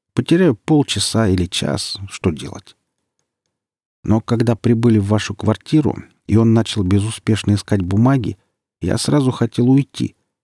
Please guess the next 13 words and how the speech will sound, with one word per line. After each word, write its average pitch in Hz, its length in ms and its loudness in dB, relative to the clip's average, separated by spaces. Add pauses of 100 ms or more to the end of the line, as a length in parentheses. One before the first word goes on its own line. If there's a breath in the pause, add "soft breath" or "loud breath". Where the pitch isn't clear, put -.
(340)
А 117 140 2
он 151 200 4
переходил 131 640 0
из 98 140 -2
комнаты 113 460 0
в - 100 -6
комнату, 131 580 0 (100)
повторяя: 110 600 0 (400)
«Ну 101 100 0
где 151 280 2
же 123 140 2
эта 107 160 0
папка? 101 520 -2